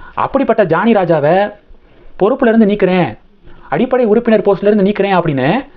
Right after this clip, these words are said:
பாஜகவுடைய மாநில தலைவரே கையெழுத்தெல்லாம் போட்டு அறிவிப்பு வெளியிட்டது கொஞ்சம் வினோதமா இருக்கு. ஜானி ராஜா பாத்தீங்கன்னா அண்ணாமலையுடைய பயங்கரமான சப்போர்ட்டருங்க, மிகப்பெரிய ஆதரவாளர். அண்ணாமலை ஆதரவாளர்களுக்கு பாஜக அதிமுக கூட்டணி போகக்கூடிய விதம் பிடிக்கல,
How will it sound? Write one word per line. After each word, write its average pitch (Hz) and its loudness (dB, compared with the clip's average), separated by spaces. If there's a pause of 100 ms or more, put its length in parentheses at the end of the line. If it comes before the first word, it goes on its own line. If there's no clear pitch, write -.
(220)
பாஜகவுடைய 208 0
மாநில 185 2
தலைவரே 202 2
கையெழுத்தெல்லாம் 196 0
போட்டு 175 2 (120)
அறிவிப்பு 190 2
வெளியிட்டது 165 2 (240)
கொஞ்சம் 226 -2
வினோதமா 185 2
இருக்கு. - -4 (840)
ஜானி 151 0
ராஜா 220 4
பாத்தீங்கன்னா 185 0
அண்ணாமலையுடைய 196 2
பயங்கரமான 190 -2
சப்போர்ட்டருங்க, 151 -2 (320)
மிகப்பெரிய 196 0
ஆதரவாளர். 151 0 (300)
அண்ணாமலை 220 0
ஆதரவாளர்களுக்கு 180 0 (540)
பாஜக 214 0
அதிமுக 190 0
கூட்டணி 175 2
போகக்கூடிய 175 0
விதம் 170 -2
பிடிக்கல, 170 0